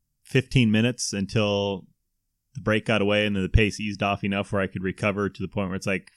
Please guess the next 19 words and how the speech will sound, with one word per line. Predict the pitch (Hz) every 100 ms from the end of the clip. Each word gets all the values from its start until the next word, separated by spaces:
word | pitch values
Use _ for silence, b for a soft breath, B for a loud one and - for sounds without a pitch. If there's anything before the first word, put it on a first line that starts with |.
| _ -
"Okay, | 135 110
I | 101
feel | 110 90
good. | 95 95
I | 90
can, | 92
I | - 95
can | 95
make | 92
an | 92
effort | 92 - -
now." | 87 85
But | 85 80 b b b b _
I | 110 110
allowed | 113 110 107
myself | 104 95 110 101
to, | - 104 95 92 -
to | 101
fall | - 101 98 95